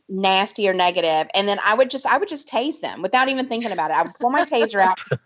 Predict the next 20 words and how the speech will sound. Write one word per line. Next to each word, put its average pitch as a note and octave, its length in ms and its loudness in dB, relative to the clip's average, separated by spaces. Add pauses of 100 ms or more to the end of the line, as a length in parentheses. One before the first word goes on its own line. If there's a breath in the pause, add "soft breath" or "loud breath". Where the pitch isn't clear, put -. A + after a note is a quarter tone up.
and E4 100 -4
just - 220 0
tase F3+ 280 -2
them, E3 140 -12
just - 220 -8
drop A3+ 320 4
'em F3+ 140 -4
right F#3 200 0
where G#3 120 -8
they G3 120 -8
stood. D#3 640 -6 (560)
You G3+ 100 -6
know, A3 180 2
I A3 160 0
just, A3 140 -8
I A3 140 2
don't, A3 260 -2 (200)
you A3 100 -8
know. F3 300 -4 (200)
<laughs> C#4 80 -4